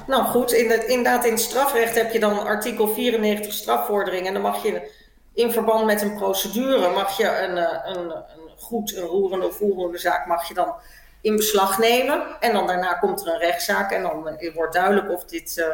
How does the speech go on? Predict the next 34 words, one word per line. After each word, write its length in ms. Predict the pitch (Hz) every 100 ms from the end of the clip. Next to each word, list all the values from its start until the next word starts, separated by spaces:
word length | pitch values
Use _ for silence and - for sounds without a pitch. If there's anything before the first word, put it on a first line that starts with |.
| - - -
deze 280 | 208 208 208
persoon 380 | 208 - 202 190
inderdaad 580 | 190 175 180 185 175 -
iets 200 | 190 170
heeft 260 | 190 175 -
gedaan 300 | - 175 151
wat, 220 | 156 -
eh, 180 | 165 165
waarmee 260 | 180 180 170
hij 140 | 165
de 60 | 165
wet 260 | 208 214
overtreedt 600 | 160 165 - - 156 156
of 160 | 202 226
niet. 400 | 262 208 - - - - -
Maar 120 | 220
met 140 | 233
de 60 | -
sancties 500 | - 294 330 302 -
gaat 180 | 277 269
het 100 | 247
heel 200 | 254 -
anders, 380 | 175 165 160
want 260 | 214 208 -
de 180 | 202 196
zevenentwintig 540 | - 226 226 240 214
ministers 380 | 220 208 208 208
van 120 | 208
Buitenlandse 560 | 196 190 190 180 - 190
Zaken 260 | 185 -
in 80 | 180
Brussel 360 | 180 202 202 175
besluiten 500 | - 190 175 170 170
dan 240 | 160 156